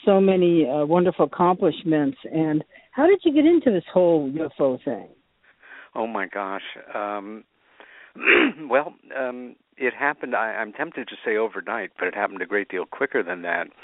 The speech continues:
Speaker 2: When I was, um, in my later twenties and beginning, uh, my very serious career as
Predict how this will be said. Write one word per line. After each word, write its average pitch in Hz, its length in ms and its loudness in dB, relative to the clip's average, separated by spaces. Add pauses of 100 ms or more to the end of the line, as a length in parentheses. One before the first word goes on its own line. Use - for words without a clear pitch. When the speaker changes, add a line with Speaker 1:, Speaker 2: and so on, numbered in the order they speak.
(360)
Speaker 2:
When 107 380 2
I 120 180 4
was, 120 440 4 (120)
um, 104 380 -2 (800)
in 113 180 -4
my 110 160 2
later 120 340 2 (180)
twenties 101 360 -2 (200)
and 95 380 -6
beginning, 101 640 -8
uh, 90 340 -4 (500)
my 95 180 -2
very 104 320 2 (100)
serious 98 320 2 (100)
career 101 640 2
as 90 80 -4